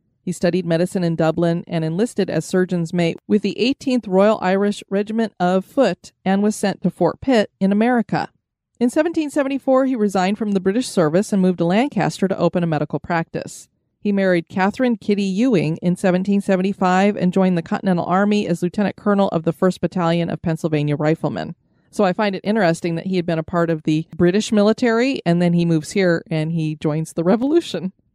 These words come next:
Hand and Kitty had eight children: Sarah, Dorothy, Catherine, John, Jasper, Mary, Margaret, and Edward. After the war, Hand got involved with politics, joining the Federalist Party and serving in Congress.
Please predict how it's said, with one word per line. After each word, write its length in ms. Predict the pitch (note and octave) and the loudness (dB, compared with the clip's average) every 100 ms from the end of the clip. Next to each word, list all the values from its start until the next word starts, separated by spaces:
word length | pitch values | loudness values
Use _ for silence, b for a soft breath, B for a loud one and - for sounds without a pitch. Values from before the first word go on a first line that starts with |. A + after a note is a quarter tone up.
| _ _ - | _ _ -2
Hand 220 | D4 F#4 | 0 0
and 100 | D#4 | -2
Kitty 300 | - C4+ B3+ | -2 0 0
had 240 | A3 E3 - | 0 -2 0
eight 200 | F#3 - | -2 -2
children: 480 | - F#3 C#3+ - - - | 0 0 0 -6 -10 -8
Sarah, 400 | - F3+ A3 G#3+ | 0 2 4 2
Dorothy, 560 | F#3 F#3+ A3+ A#3+ A#3 - | 2 2 2 0 -4 -4
Catherine, 560 | G#3 G3+ G#3+ A3+ A3+ - | -2 -2 0 -2 -2 -4
John, 400 | - F3 F3+ G#3 | -2 0 2 0
Jasper, 540 | G3 E3+ F#3+ - G#3 G#3 | 0 0 -2 -4 -4 -2
Mary, 400 | F#3 F3 F#3+ G3+ | 0 0 0 0
Margaret, 500 | E3 D#3+ E3+ F#3 - | 0 -2 0 -2 -2
and 160 | D#3+ - | -6 -4
Edward. 480 | D#3 D3+ - - - _ _ _ _ - | -4 -4 -6 -10 -14 _ _ _ _ -8
After 260 | D#3+ - | -4 0
the 140 | A3+ A3 | 0 2
war, 280 | E3 D#3 E3 | 2 2 0
Hand 280 | E3+ D#3+ | -2 0
got 160 | E3+ E3+ | 0 0
involved 340 | F3 D#3+ D#3 | 2 2 2
with 140 | D#3 - | 0 -4
politics, 580 | A3 A3+ - F3+ - - | -2 -2 -2 -4 -4 -6
joining 300 | F3 E3 E3 | -4 -2 -4
the 80 | |
Federalist 500 | D#3+ A3+ B3 F3 D#3+ | -2 0 2 -2 -2
Party 340 | - D#3 E3 F3 | -4 -2 0 -2
and 140 | E3+ | -2
serving 320 | - D#3+ D3+ | -2 -2 -2
in 80 | C#3+ | -6
Congress. 720 | - G3+ G3 E3 - - - | -6 -2 0 -2 -6 -12 -20